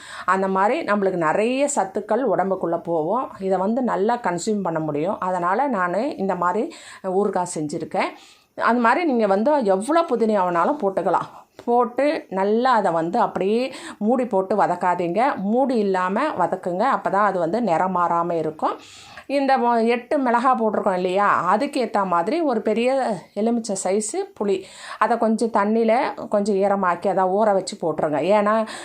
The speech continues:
அது வந்து நம்ம மிக்சியில அரைக்க போறோம் இல்லையா, அது அரைப்படுறதுக்காக நார் இல்லாம கொட்டை இல்லாம பார்த்து அந்த பு-, புளியை போட்டுக்கோங்க.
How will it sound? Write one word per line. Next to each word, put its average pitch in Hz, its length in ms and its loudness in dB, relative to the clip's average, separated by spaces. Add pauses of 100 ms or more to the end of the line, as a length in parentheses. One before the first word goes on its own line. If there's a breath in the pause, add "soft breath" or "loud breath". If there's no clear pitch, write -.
(160 loud breath)
அது 180 220 2
வந்து 190 420 2
நம்ம 170 240 0
மிக்சியில 175 380 0
அரைக்க 170 280 2
போறோம் 156 220 -2
இல்லையா, 156 300 2
அது 156 200 2
அரைப்படுறதுக்காக 165 1040 0
நார் 185 360 2
இல்லாம 175 460 0
கொட்டை 190 320 -2
இல்லாம 170 360 0
பார்த்து 185 580 0
அந்த 208 180 -2
பு-, 165 420 -2
புளியை 190 260 0
போட்டுக்கோங்க. 156 500 -4